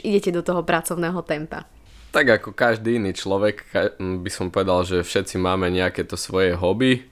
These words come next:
Speaker 2: M, ja som v minulosti tan-, tancoval vo folklórnom súbore, kolega tiež. Tam sme sa niekedy ventilovali veľmi intenzívne. Teraz toho pohybu, priznám sa, s pribúdajúcimi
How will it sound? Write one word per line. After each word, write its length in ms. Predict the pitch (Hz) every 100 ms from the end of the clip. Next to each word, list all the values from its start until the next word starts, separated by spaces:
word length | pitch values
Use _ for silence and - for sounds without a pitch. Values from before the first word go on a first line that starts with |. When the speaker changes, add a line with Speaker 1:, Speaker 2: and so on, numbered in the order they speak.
| -
Speaker 2:
M, 240 | 92 98
ja 80 | 101
som 160 | 110
v 80 | 98
minulosti 400 | 95 95 95 -
tan-, 320 | - 90 92 -
tancoval 640 | - 95 92 98 95 87 85
vo 160 | 85
folklórnom 640 | - 87 98 113 110 107 104
súbore, 560 | 104 98 98 92 87 -
kolega 400 | - 90 87 85
tiež. 480 | 82 107 127 127 - - -
Tam 160 | - 98
sme 240 | - 92
sa 160 | - 90
niekedy 560 | 92 - 87 90 87
ventilovali 800 | - 95 90 95 92 92 95 92
veľmi 320 | 90 95 92 90
intenzívne. 720 | 87 95 95 104 104 127 139 - - - -
Teraz 240 | 151 139
toho 160 | 156 135 -
pohybu, 400 | 131 151 135 113
priznám 400 | 120 131 123 117
sa, 240 | 113 107
s 240 | - - -
pribúdajúcimi 1120 | 104 104 110 110 110 110 - 110 104 98 95